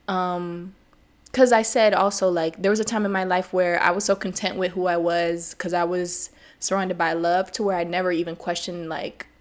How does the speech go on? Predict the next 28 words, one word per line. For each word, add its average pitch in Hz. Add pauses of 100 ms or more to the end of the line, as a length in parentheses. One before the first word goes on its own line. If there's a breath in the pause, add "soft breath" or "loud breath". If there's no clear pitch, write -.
(120)
myself. 156
Like, -
I 180
was 196
just 190
existing. 185
<laughs> - (800 loud breath)
Ah! 679 (420)
T 370
B 403
T, 302
take 370
me 415
back 311
to 311
that -
era, 196
'cause 247
that -
was 277
so 131
fun. 147
Like, 185
I 220
loved 240
just 220
existing. 208 (400 loud breath)
So, 202